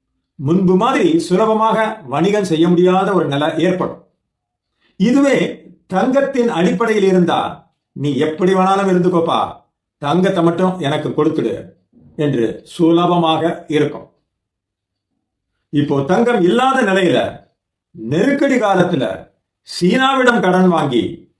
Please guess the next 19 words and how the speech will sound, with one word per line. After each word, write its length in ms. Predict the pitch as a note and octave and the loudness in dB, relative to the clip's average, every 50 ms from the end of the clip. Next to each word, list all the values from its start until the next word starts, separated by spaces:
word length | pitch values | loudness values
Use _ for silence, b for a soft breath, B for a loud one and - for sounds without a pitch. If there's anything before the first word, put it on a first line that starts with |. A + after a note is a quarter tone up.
| _ - | _ -8
ஒப்பந்தம் 580 | B2+ C3 D#3+ - - - C4+ C4+ B3+ B3+ A#3+ | -4 -2 0 0 0 0 0 0 2 2 2
செய்து 680 | F#3 - G3 F3+ D#3+ D3+ B2 A2 - - - - _ _ _ _ _ _ - | 0 2 2 2 2 2 0 -2 -4 -8 -14 -20 _ _ _ _ _ _ -18
மறு 600 | - G#2+ A2 A#2 C3 D3+ F3 G3+ G#3+ A#3+ B3 B3 | -14 -12 -8 -4 -2 0 0 2 2 2 2 0
கட்டமைக்கப்பட்டுத்தான் 1500 | - - F#3+ E3+ - F#3+ G3 G3 G3 F3+ - F#3+ F#3 F#3 E3 - - D#3+ D3+ D#3 D3+ D3+ E3 E3+ G#3+ G#3+ - - _ | 0 -2 -2 -2 -2 0 0 0 0 0 0 -2 -2 -2 -2 -2 -2 -2 -2 -2 -2 -2 0 0 -2 -4 -6 -10 _
கடனை 540 | _ - A#2 A#2 A#2 C3+ C#3+ D3+ F#3 F#3+ F#3 | _ -6 -4 -2 0 0 0 0 0 -2 -2
தீர்க்க 320 | - B2 C3 D3 C#3+ D#3 | 0 0 0 0 0 0
வேண்டும். 460 | D#3+ F3 G3+ A3 - - - - - _ _ _ _ _ _ _ _ _ _ _ _ _ _ _ _ _ _ _ _ _ _ _ _ - | 0 2 2 0 0 -2 -4 -8 -12 _ _ _ _ _ _ _ _ _ _ _ _ _ _ _ _ _ _ _ _ _ _ _ _ -8
இப்போ 600 | C4+ C4 - - F3+ - - - - - - _ _ | -6 -4 -2 -2 -2 -2 -2 -4 -8 -16 -20 _ _
எனக்குள்ள 540 | - F#3+ A3+ C#4 C#4 C#4 C4 B3+ C4+ C4+ A3 | -6 -4 -2 -2 -2 -2 -2 -2 0 0 0
ஒரு 180 | G3 G3 F3+ - | 0 -2 -2 -2
கேள்வி 420 | G3+ G#3 A3 G3+ F3+ - - - | -2 -2 -2 -2 -4 -4 -4 -4
எழுது. 540 | G#3+ A#3+ A#3 F#3 - - - - _ _ _ _ _ _ _ _ _ _ _ _ _ _ _ _ _ _ _ _ _ _ - D#3 | -2 -2 -2 -2 -4 -8 -14 -20 _ _ _ _ _ _ _ _ _ _ _ _ _ _ _ _ _ _ _ _ _ _ -8 -6
அப்படின்னா 600 | - E4+ E4+ D4 C4 - G2+ F2+ - - - _ _ _ _ _ _ _ _ _ | -4 -2 -2 -2 -2 -4 -6 -8 -12 -16 -20 _ _ _ _ _ _ _ _ _
உலக 420 | - C3 D3+ G#3 C4+ C#4+ C#4+ C4 | -8 -4 -2 0 0 0 0 0
நாடுகள்ல 760 | A#3 G3 G#3 A#3 B3+ B3 G#3 F#3 D3+ G#2+ G2+ F#2 - - - _ _ _ _ _ _ _ _ _ | 0 0 0 0 0 0 0 0 -2 -4 -6 -12 -16 -18 -20 _ _ _ _ _ _ _ _ _
அவங்க 380 | - D3+ E3+ G3 F#3 F3+ F3 | -6 -4 -2 -2 0 -2 -2
ரிசர்வாக 840 | E3 - - D#3 F3+ F#3+ B3+ C#4 B3 A3 F#3+ E3 - A2+ G2+ G2 - - _ _ _ _ _ _ _ | -4 -4 -2 -2 -2 0 0 0 0 0 0 -2 -2 -4 -10 -14 -20 -20 _ _ _ _ _ _ _
எதை 320 | _ A#2+ C#3 D#3 F3+ B3 | _ -10 -6 -4 -2 -2
வச்சுப்பாங்க? 600 | A3+ A3 - - - A#3 A3 A3 A3+ A3+ A#3 A#3 | -2 -2 -2 -4 -4 -4 -2 -2 -2 -4 -6 -6